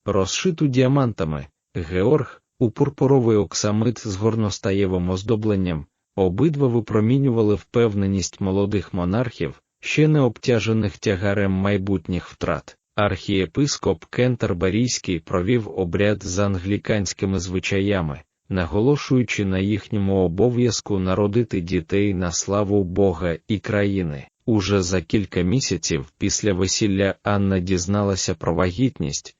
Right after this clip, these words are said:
і двір вибухнув радістю, що мала величезне політичне значення.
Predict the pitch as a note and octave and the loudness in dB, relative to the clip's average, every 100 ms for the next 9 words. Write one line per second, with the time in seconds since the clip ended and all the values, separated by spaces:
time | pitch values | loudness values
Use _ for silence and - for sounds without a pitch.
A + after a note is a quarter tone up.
0 | _ F#2+ E2+ F2+ F#2+ A2 F#2+ G#2 G2+ F#2 | _ -2 -2 0 0 2 2 0 0 -2
1 | - F#2 F#2 G#2 A#2+ G2+ - - - _ | -2 -2 0 0 0 -2 -2 -6 -6 _
2 | _ - - F2+ F2 A#2+ B2 G#2 F#2+ G2 | _ -8 -2 0 2 2 2 0 0 0
3 | F2 - F#2 F2 F2+ E2 G2 G2 - F#2 | 0 0 0 0 -2 0 0 0 0 -4
4 | - F#2 F2 E2 G2 F2 - D#2 C#2+ B1+ | -4 -2 -2 -2 -2 -2 -4 -6 -6 -8